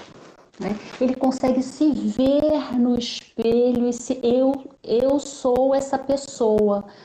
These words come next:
E aí aquilo que o Swami disse, "Eu sou feio, eu sou bonita, eu tenho cabelo assim, eu tenho cabelo assado, tenho os olhos assim, assado",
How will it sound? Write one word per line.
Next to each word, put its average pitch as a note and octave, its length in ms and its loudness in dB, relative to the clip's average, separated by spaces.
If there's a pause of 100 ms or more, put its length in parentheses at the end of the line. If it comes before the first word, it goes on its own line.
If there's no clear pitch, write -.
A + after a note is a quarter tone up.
(480)
E G3 80 0
aí G3 240 2
aquilo G#3 360 -2
que - 100 -8
o G#3 40 -2
Swami G3+ 420 0
disse, F3+ 400 -4
"Eu D#3+ 80 -8
sou - 180 -2
feio, C#4 580 0
eu F3 60 0
sou - 200 -2
bonita, F#3 560 2
eu - 20 -6
tenho D#3 180 -2
cabelo D#3+ 380 -2
assim, D#4+ 400 -2
eu F3 60 0
tenho D#3+ 160 -6
cabelo - 340 -4
assado, D#4 680 -2
tenho F3+ 220 -4
os E3 120 -6
olhos - 260 -8
assim, - 380 -8 (420)
assado", C#4 420 -2